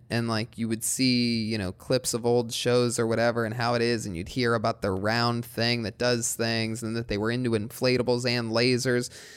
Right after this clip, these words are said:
Well, what's cool is, is they've just evolved with it. So now they're still fifteen, twenty years ahead of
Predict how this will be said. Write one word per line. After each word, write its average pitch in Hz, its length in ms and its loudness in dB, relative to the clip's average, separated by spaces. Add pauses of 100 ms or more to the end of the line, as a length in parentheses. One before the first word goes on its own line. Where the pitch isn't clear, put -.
(200)
Well, 135 140 4
what's 127 180 2
cool 190 440 4
is, 127 280 6
is 123 140 -2
they've 127 140 4
just 131 280 2
evolved 113 440 2
with 78 220 0
it. - 160 0
So - 140 0
now 143 180 4
they're 135 160 2
still 143 800 4
fifteen, 131 560 0
twenty 131 440 0
years 117 500 4
ahead 110 340 2
of 95 440 0